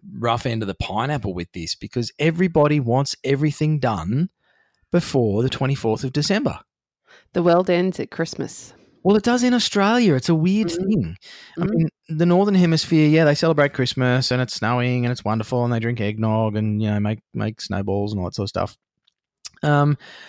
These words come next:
Speaker 1: but down here in Australia, there's this weird thing because it's our summer holidays and it's the long break for school.
Speaker 2: Mm.
Speaker 1: There's this, like, flat panic to get everything done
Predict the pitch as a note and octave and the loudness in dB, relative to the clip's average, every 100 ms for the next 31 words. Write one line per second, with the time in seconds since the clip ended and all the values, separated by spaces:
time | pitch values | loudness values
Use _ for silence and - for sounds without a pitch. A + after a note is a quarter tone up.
0 | - _ _ _ E3 F3+ G3 A#3+ A3 A#3 | -20 _ _ _ -2 2 4 4 4 4
1 | F#3+ - C#3+ F3 G#3+ A2 B2 C3 C3 - | 2 2 2 2 2 2 0 -2 -4 0
2 | C#3+ E3 - C#3+ A#2+ - D3 C3+ C3 B2 | 0 2 2 0 0 0 -2 0 -2 -2
3 | B2 G2+ C3 F#3 E3 E2 D2 E2+ D3+ - | -2 -2 2 2 2 -2 -4 -6 -6 -8
4 | - - C3 A#2+ G2+ C3 - B2 A#2+ C3+ | -10 -4 -2 0 -2 -6 -6 -2 2 2
5 | E3 A#2+ G#2+ - - - D3+ D#3+ D#2+ B2+ | 2 0 -2 -8 -10 -2 2 2 0 -6
6 | C#3 - _ _ _ E3 F#3 F3+ D#3+ D3+ | -8 -10 _ _ _ -6 -4 -2 -6 -10
7 | _ _ E3 E3+ E3 - E3+ D#3 D#3 - | _ _ 0 2 -2 -4 -6 -2 -2 -4
8 | _ _ - - E3+ F#3+ - - - C#3+ | _ _ -14 -6 -2 -2 -4 -6 -2 0
9 | F3+ G3+ - - - _ _ _ _ _ | 2 2 0 -10 -20 _ _ _ _ _
10 | - C#3+ D#3 D#3 D3+ C3+ A#2+ A2+ D3+ F3 | -6 -2 2 2 0 0 -2 0 2 2